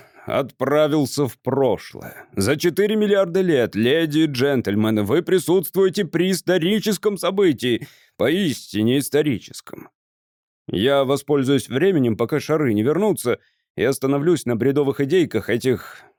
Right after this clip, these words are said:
этих хроников-вздыхателей. Общий нервный смешок был ответом на шутку секретаря. Двенадцать репортёров уселись поудобнее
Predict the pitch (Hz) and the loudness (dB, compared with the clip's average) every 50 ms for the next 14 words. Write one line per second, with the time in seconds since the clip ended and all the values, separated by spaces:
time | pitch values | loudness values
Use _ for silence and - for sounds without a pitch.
0 | _ - - - 90 - 123 127 110 - _ _ - - 127 143 160 156 156 147 | _ -8 -4 -4 -4 -2 -2 -2 -2 -4 _ _ -6 -4 -2 0 2 2 2 0
1 | 107 - 139 110 - - - 104 107 101 104 101 - - 92 71 - - 50 50 | 0 0 -4 -4 -4 -8 -6 -6 -2 -2 -2 -2 -2 -2 -4 -4 -4 -10 -14 -14
2 | 50 - - - _ _ _ _ _ _ _ _ _ _ _ _ - 101 131 131 | -14 -18 -20 -20 _ _ _ _ _ _ _ _ _ _ _ _ -2 0 0 0
3 | - - - 147 147 143 147 143 139 127 143 139 120 - 147 151 139 - 214 208 | -2 -4 -2 2 2 2 2 2 0 0 0 0 0 0 -2 -2 0 0 -2 -2
4 | 131 113 110 147 160 156 - - 156 - - 98 104 127 156 151 170 170 170 165 | -2 -2 -2 -2 -2 -2 0 -2 -4 -4 -2 0 0 0 0 0 -2 -2 -2 0
5 | 143 120 - 117 113 104 - 120 113 - 113 101 - 110 98 - 82 76 - - | -2 -2 -2 -2 -4 -4 -2 -6 -4 -4 -4 -2 -2 -2 -2 -2 -4 -6 -6 -8
6 | - - - _ _ _ _ _ _ _ - 90 95 120 135 131 127 110 - - | -12 -14 -16 _ _ _ _ _ _ _ -2 -2 0 2 2 2 0 0 -4 -6
7 | 101 90 107 101 107 - 131 131 127 - 214 214 208 190 - - 123 123 - 143 | -10 -6 -4 -4 -4 -2 -4 -6 -2 0 0 2 2 0 0 0 -2 0 0 -2
8 | 120 113 107 - - - 107 113 131 160 185 208 180 190 185 175 151 | 0 -2 -2 -6 -2 0 0 0 2 0 0 0 0 0 0 -2 -2